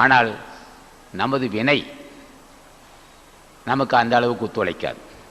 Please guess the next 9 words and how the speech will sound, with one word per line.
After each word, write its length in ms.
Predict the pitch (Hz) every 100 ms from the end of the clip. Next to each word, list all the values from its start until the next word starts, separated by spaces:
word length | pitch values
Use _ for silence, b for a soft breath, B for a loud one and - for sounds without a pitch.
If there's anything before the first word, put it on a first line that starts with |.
| - - - - - - - B B B
இப்ப 160 | - 143 135
பெரியவர்கள் 420 | 151 196 151 131
எல்லாம் 280 | 120 131 92 156 - - - - - - - - - - - - - - - - - - - - - -
"சிற்றெரும்பு 520 | 147 - 175 185 160 151
ஊரையிலே 300 | 147 143 151
கல் 240 | 147 139
குடித்தால் 400 | 135 131 - 127
போன்னு" 180 | 120 123
சொல்லுவார். 280 | 98 82 62